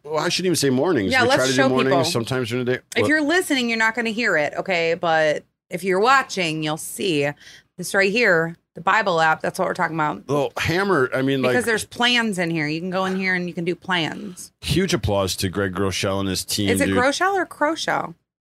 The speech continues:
Speaker 1: I think it's a G.
Speaker 2: Did you say Greg? It's Craig.
Speaker 1: I did.
Speaker 2: Craig
Speaker 1: I said
Speaker 2: Groeschel.
Speaker 1: Craig Groeschel.
Speaker 2: Did you say Craig or did you say Greg Groeschel?
Speaker 1: I don't know. You'd have to rewind the tape and find out.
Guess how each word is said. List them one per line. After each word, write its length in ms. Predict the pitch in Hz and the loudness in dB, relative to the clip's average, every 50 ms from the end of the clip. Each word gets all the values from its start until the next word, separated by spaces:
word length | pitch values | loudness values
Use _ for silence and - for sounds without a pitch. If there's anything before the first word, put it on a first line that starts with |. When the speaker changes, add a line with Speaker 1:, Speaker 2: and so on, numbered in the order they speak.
| _ 90 | _ -2
Speaker 1:
I 40 | |
think 160 | 90 104 117 127 | -2 0 0 -2
it's 180 | 131 - - | -2 -2 -2
a 40 | 95 | -4
G. 580 | 78 69 - - _ - - 82 92 110 123 - | -4 -6 -10 -12 _ -6 -4 -2 -2 -2 -2 -2
Speaker 2:
Did 120 | 208 247 | -2 -2
you 60 | 262 | 0
say 160 | 277 - 320 | 2 2 2
Greg? 400 | 262 180 190 185 165 156 185 190 | 2 2 2 2 2 2 2 0
It's 160 | 220 196 185 - | -2 -4 -4 -6
Craig. 520 | - - - - 208 175 151 147 - - _ - | -8 -10 -4 0 0 0 0 0 -6 -14 _ -6
Speaker 1:
I 80 | 104 104 | -2 0
did. 100 | 123 175 | 2 2
Speaker 2:
Craig 220 | 233 226 233 226 214 | 2 2 0 0 0
Speaker 1:
I 40 | 202 | 2
said 160 | 190 104 95 | 2 2 2
Speaker 2:
Groeschel. 160 | - - 82 | 0 -2 0
Speaker 1:
Craig 280 | - 113 110 123 131 113 | 0 0 0 -2 -4 -6
Groeschel. 440 | 95 104 107 104 107 - - 113 92 | -4 -2 0 0 -2 -2 -2 -2 0
Speaker 2:
Did 120 | 233 240 240 | 0 0 0
you 60 | 262 | 0
say 120 | 254 320 | 0 -2
Craig 300 | 320 - 277 302 311 302 | 0 2 2 2 2 2
or 40 | 320 | 0
did 140 | 277 262 226 | -2 -2 -2
you 60 | 240 | -2
say 160 | - 247 233 | -2 -2 -2
Greg 300 | 185 180 190 190 190 175 | 0 2 2 2 2 2
Groeschel? 260 | 170 170 160 151 139 | 0 0 0 0 2
Speaker 1:
I 20 | 113 | 0
don't 80 | - | 0
know. 80 | 165 143 | 2 2
You'd 120 | 123 104 | 2 2
have 100 | 104 101 | 0 -2
to 80 | 104 110 | -2 -2
rewind 280 | 113 110 110 117 113 113 | 0 0 0 0 -2 -4
the 40 | |
tape 220 | 107 - 127 123 - | -4 -4 -4 -4 -4
and 60 | 90 | -6
find 280 | - 113 107 107 110 117 | -6 -6 -4 -2 0 0
out. 180 | 110 - - | -2 -2 -4